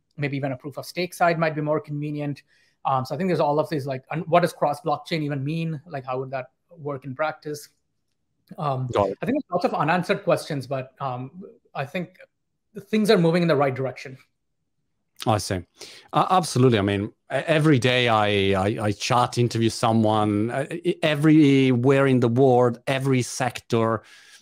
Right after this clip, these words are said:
Speaker 2: big, small companies, celebrities, uh, creators, everyone going there. So, I mean, uh, I, I,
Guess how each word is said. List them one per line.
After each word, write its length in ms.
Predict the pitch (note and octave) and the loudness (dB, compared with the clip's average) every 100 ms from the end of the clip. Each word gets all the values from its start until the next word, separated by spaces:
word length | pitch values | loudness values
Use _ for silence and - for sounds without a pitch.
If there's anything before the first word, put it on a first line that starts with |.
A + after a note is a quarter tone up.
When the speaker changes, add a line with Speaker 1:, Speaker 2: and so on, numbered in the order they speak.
| _ _ A2 | _ _ -6
Speaker 2:
big, 420 | A#2 C#3 B2+ A#2+ - | -2 0 -2 -4 -10
small 560 | - B2+ C3 C3+ C3 | -8 0 2 4 2
companies, 840 | B2+ C3 A#2+ A2 A#2 A#2 A#2 A2+ G#2 | 0 0 0 0 -2 0 0 -2 -4
celebrities, 1200 | - C3 C3 B2 B2 A2+ A#2 A2 A2 A2 G#2+ A#2+ | -4 -2 0 0 -2 -2 -2 0 0 0 -4 -2
uh, 200 | A2 G#2+ | -2 -2
creators, 920 | - C#3+ C3+ B2 A#2+ A#2 G#2+ G#2 - - | -2 -2 0 -2 -2 0 0 -2 -8 -8
everyone 440 | A2+ G#2 G#2 G2 | -6 -4 -4 -4
going 220 | F#2 G#2+ | -8 -10
there. 280 | G2 F#2 G2+ | -10 -10 -10
So, 340 | - B2+ G#2 G#2+ | -10 -10 -8 -8
I 80 | |
mean, 360 | G2+ G2 F#2+ G2+ - - _ _ A2 | -8 -8 -10 -12 -16 -20 _ _ -8
uh, 40 | G#2 A2+ | -6 -4
I, 140 | G#2+ A#2 | -4 -2
I, 160 | G#2+ | -2